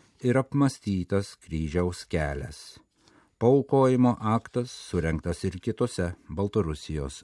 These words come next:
vyskupijose. Kovo dvidešimtą dieną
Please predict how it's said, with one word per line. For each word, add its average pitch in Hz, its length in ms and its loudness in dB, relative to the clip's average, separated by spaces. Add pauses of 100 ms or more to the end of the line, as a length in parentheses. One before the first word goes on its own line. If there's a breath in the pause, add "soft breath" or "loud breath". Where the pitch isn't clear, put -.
vyskupijose. 71 1000 -8 (960 loud breath)
Kovo 113 600 4
dvidešimtą 110 960 0
dieną 110 520 0